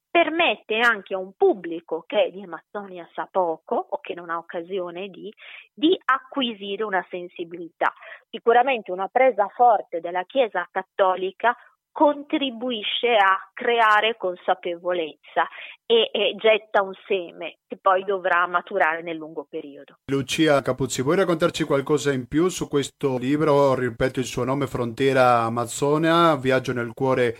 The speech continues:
Speaker 2: della terra, prefazione del cardinale Claudio Humes, che l'hai scritto insieme a Stefania Falasca, editoriale Emi. Ecco, come vi è nata a voi due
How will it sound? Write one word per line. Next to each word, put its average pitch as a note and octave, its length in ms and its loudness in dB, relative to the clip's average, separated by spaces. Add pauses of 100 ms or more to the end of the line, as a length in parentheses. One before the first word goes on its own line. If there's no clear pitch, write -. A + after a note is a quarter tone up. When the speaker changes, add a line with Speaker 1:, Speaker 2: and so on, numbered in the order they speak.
Speaker 2:
della A#2+ 300 0
terra, C#3+ 440 4
prefazione B2+ 800 -2
del A2 180 -6
cardinale A#2 540 0
Claudio A#2 540 0
Humes, D#3+ 580 0 (360)
che B2 100 -6
l'hai B2 140 4
scritto B2 300 -6
insieme A#2 560 -2
a G#2+ 100 0
Stefania A2+ 720 -2
Falasca, D#3+ 840 2
editoriale A#2 800 2
Emi. E3 340 2
Ecco, B2+ 380 -4
come A#2+ 200 -4
vi A#2 100 -4
è A#2 40 0
nata B2+ 260 4
a A2 40 -2
voi A2+ 100 -4
due A2+ 260 -2